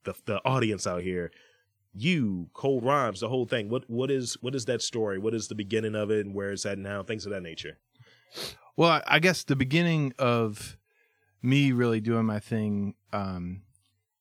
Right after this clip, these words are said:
Speaker 2: as far as this height stuff, like, I started, I, I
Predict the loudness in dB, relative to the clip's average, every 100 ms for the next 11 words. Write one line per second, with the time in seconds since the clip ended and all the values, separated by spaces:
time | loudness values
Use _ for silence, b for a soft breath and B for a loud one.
0 | _ -12 -2 2 2 2 -4 -4 0 0
1 | 0 -6 -4 -2 -4 -6 -8 -6 -2 -2
2 | -2 -4 -8 -16 _ 0 4 6 4